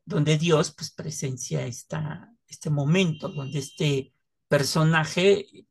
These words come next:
para algunos, deja de ser humano para convertirse, pues, en el sucesor, si así lo queremos ver,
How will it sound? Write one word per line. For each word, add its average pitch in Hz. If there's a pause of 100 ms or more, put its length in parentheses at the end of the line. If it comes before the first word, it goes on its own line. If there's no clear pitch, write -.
(120)
para -
algunos, 151
deja 160
de 135
ser 147
humano 175 (880)
para 139
convertirse, 139 (560)
pues, -
en 151
el 120
sucesor, -
si -
así 160
lo 156
queremos 143
ver, 156